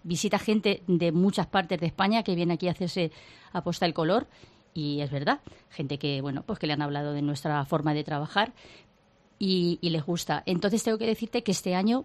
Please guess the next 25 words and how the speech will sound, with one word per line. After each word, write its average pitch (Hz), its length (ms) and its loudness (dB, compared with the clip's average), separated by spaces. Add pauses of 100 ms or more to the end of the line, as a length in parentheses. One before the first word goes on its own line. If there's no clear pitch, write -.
pues, 170 340 -2
es 196 160 2
un 214 100 2
éxito 240 380 2
el 170 120 2
tema 208 200 0
de 208 100 2
las 170 160 0
balayat. 151 380 -2 (140)
Tenemos 202 300 -2
co-, - 120 -16
todos 226 280 4
los 202 160 2
días 226 220 0
cantidad 180 400 0
de 190 80 0
melenas, 208 540 2 (440)
eh, 180 580 4
haciéndose 185 800 2
el, 160 280 -2
el, 160 180 -2
las 156 160 -2
balayat, 156 500 4
las 190 160 0
babyline, 165 540 2